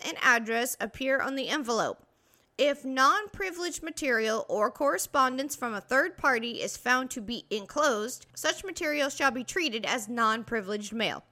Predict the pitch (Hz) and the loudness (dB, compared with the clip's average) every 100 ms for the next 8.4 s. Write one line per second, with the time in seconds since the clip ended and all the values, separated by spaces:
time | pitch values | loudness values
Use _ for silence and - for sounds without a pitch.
0 | _ _ - 415 - 440 403 370 294 269 | _ _ -6 -6 -4 -2 -2 0 2 2
1 | 254 285 277 - 262 254 226 180 85 - | 0 -2 -4 0 -2 -2 -4 -4 -2 4
2 | 285 - 427 415 415 320 311 - 370 285 | 4 4 0 -2 -2 -4 -2 0 0 0
3 | 233 226 - 247 196 277 330 208 165 180 | -2 -4 -6 -4 -4 -2 -2 -2 -2 -2
4 | 214 233 330 359 381 381 294 - - 254 | -2 -2 0 0 0 -4 -4 -4 -4 -4
5 | 247 - 320 359 320 - 262 254 240 226 | -4 -4 -4 -4 -8 -4 -4 -2 -2 -4
6 | 208 - 240 226 185 202 - _ 330 359 | -6 -2 0 0 -2 -6 -14 _ -4 -2
7 | 262 226 277 - - 233 220 233 247 247 | 0 -2 -4 -12 0 0 0 -4 -2 -2
8 | - 262 196 196 | -2 0 2 0